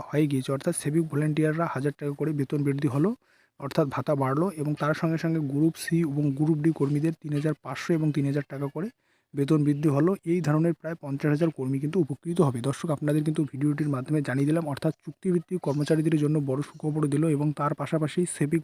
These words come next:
ভলেন্টিয়ারদেরও কিন্তু হাজার টাকা করে বেতন বৃদ্ধি হলো, আহ, এবং বেতন বৃদ্ধির কিন্তু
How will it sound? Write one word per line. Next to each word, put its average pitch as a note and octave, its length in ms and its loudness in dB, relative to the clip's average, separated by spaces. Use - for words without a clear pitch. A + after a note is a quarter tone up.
ভলেন্টিয়ারদেরও D3 640 0
কিন্তু D#3+ 180 -2
হাজার C3+ 280 -4
টাকা C#3+ 180 -4
করে E3+ 220 0
বেতন F3 400 0
বৃদ্ধি D3+ 220 2
হলো, D#3+ 220 4
আহ, G3+ 60 -2
এবং D#3 260 0
বেতন D3+ 380 4
বৃদ্ধির D3 340 4
কিন্তু E3+ 280 2